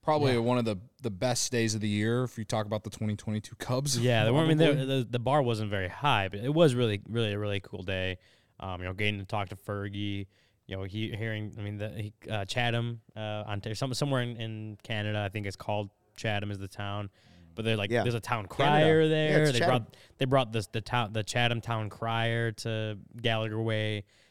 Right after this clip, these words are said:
Speaker 2: They did all this really cool stuff for him, and obviously, you know, Fergie Jenkins arguably, honestly, not even, probably most likely is the greatest pitcher in Cubs history at
Speaker 3: Yeah,
Speaker 2: this point.
Speaker 3: because Maddox
Speaker 2: Um,
Speaker 3: left.
Speaker 2: yeah, just, like,
Speaker 3: But
Speaker 2: lo-,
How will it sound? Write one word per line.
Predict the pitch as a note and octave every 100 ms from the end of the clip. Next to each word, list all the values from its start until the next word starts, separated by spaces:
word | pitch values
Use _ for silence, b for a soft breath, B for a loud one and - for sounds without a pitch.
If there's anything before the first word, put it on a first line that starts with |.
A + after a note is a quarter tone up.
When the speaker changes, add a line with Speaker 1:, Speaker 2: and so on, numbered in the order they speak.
| b -
Speaker 2:
They | A#2+
did | G#2+ A#2+
all | A#2+ C3
this | B2+ B2 -
really | A#2+ B2
cool | B2 B2 A2+
stuff | - A2 -
for | G#2+ A2 A2
him, | G#2+
and | G2+
obviously, | A2 A2 A2 -
you | G#2
know, | F#2+
Fergie | - A2
Jenkins | G2+ G#2 G2+ G2 - b b b C#3+
arguably, | D#3 D3+ D3 C#3 C#3 -
honestly, | - A3+ -
not | D#3+ C3+
even, | A2+ A#2 D#3
probably | - A3+ D#3+ B2 C#3
most | B2 D3 D#3 -
likely | C3 B2 G#2+
is | G#2+ A2
the | G#2+
greatest | A2 A2 A2
pitcher | - A#2 A2
in | A2
Cubs | A2+ A2 G#2+
history | A2 - A2+
at | A2+
Speaker 3:
Yeah, | A2 G#2
Speaker 2:
this | G2+
point. | A2+ A2+ - -
Speaker 3:
because | C3 C3 A2+
Maddox | A#2+ A2+ G2 G2+
Speaker 2:
Um, |
Speaker 3:
left. | A2 F#2 - _
Speaker 2:
yeah, | - D3 B2 G#2+
just, | A2
like, | B2
Speaker 3:
But | A#2
Speaker 2:
lo-, | A2+ -